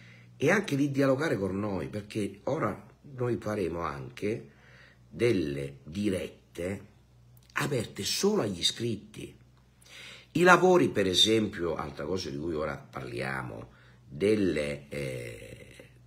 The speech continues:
della giunta di liberazione. E allora è stato anche definito, ecco qua, se andate su orgogliosiculo punto com, anzi orgogliosiculo punto it, ecco qua,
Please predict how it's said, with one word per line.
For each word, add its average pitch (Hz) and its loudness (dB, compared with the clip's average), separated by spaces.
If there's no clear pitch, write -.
della 80 -4
giunta 139 -2
di 107 -4
liberazione. 92 -6
E - -8
allora 87 -2
è 90 -4
stato 95 0
anche 92 -6
definito, 69 -8
ecco - -6
qua, - -16
se - -4
andate 170 -2
su - -4
orgogliosiculo 87 -2
punto 135 -2
com, - -6
anzi 82 -8
orgogliosiculo 95 -4
punto 113 -4
it, 73 -8
ecco 64 -10
qua, - -16